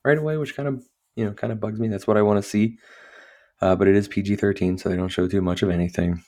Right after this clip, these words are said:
'cause, uh, God forbid we be scary. And on her way back down, she's, she's panicking. She sees the, uh, the new fling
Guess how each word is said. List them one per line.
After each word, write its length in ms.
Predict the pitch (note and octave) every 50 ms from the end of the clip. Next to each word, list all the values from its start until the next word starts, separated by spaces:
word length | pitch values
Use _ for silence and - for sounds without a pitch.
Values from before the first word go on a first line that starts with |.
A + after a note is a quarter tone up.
| _ _ -
'cause, 340 | F2+ F2 F2 E2+ - - -
uh, 260 | F2 F2 F2 F2 F2 F2 _ _ _ _ _ _ _ _ -
God 160 | - F#2+ -
forbid 320 | - - - - F#2+ E2+
we 100 | - F#2
be 200 | E2+ F2 F2+ F2+
scary. 480 | - - - F#2 F2+ F2 F2+ F2+ G2 - _ _ - - - _ _ - _ _ _ _ _ _ _ _ _ _ _ _ _ _ _ _ _ _ _ _ _ _ _ _ _ -
And 340 | G2+ G2+ G2+ G2+ G#2 G#2
on 140 | A2+ B2+ B2+ A2+
her 140 | B2 C3
way 200 | B2+ B2+ A#2 A2+
back 260 | G#2+ G#2+ G#2 F#2+ F2+ -
down, 340 | A2+ A2+ A2 F#2+ F#2 F#2
she's, 320 | F#2 - - G#2+ G#2 - - _
she's 240 | - - - A#2 A2+
panicking. 580 | - A2+ G#2+ G#2 F#2+ F#2 F2+ F#2+ F#2 F#2+ G#2+ - _ _ _ _ _ _ _ _ _ _ _ _ -
She 240 | - - - G#2
sees 380 | G2 - - G#2+ G2+ G2 F#2 F#2
the, 240 | F#2+ F#2+ F#2 F#2 F#2
uh, 200 | F2+ F2 F2 F2+ G#2 - _ _
the 100 | - F#2+
new 240 | F#2 F2+ F#2+ G2+ G#2
fling 560 | - - - A2 A2 A2+ A#2 B2+ C3 B2 -